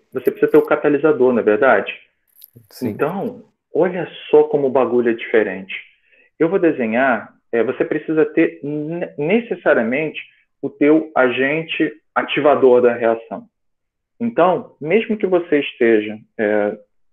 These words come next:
Speaker 1: não você, né, mas as espécies estejam em um meio, é,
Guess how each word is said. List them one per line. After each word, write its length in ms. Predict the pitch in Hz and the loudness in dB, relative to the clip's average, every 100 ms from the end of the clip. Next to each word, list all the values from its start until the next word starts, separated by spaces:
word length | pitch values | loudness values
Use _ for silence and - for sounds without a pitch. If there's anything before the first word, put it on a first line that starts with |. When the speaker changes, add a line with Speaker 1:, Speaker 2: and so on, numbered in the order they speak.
| - | -8
Speaker 1:
não 180 | 139 170 | -4 -2
você, 360 | 147 - - | -2 -2 -4
né, 160 | 110 120 | -4 -4
mas 220 | 123 117 | -2 -2
as 100 | 117 | -2
espécies 600 | 117 - 135 139 135 120 | -6 0 4 4 2 -6
estejam 540 | 117 - 110 104 107 110 _ _ _ _ - | -6 -2 2 2 0 -12 _ _ _ _ -6
em 140 | 254 | -4
um 80 | 135 | -2
meio, 500 | 131 117 107 104 107 _ _ _ _ _ - _ _ _ | 2 2 2 0 -10 _ _ _ _ _ -20 _ _ _
é, 680 | - 101 101 101 101 98 98 | 0 2 4 4 4 4 2